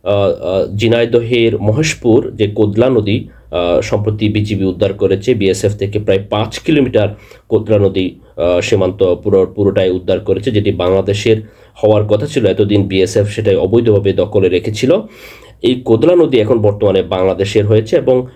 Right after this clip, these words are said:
কোদলা নদীর যত ধরনের, আহ, আহ, বিষয় আছে, মাছ,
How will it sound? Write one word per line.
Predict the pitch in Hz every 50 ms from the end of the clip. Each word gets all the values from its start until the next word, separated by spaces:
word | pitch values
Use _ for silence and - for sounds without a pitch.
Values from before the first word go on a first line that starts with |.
| _ _ -
কোদলা | 110 107 101 110 110
নদীর | 110 107 107 107 104 98 101 101
যত | - 101 101 101
ধরনের, | 98 104 107 107 101 101 101 98 - - - - - _ -
আহ, | - - 87 87 87 85 - - 69
আহ, | 73 76 67 57 64 - - - - 73 -
বিষয় | - 92 104 104 107 113 98 92
আছে, | 90 98 - 104 95 87
মাছ, | 87 92 92 95 95 95 - - -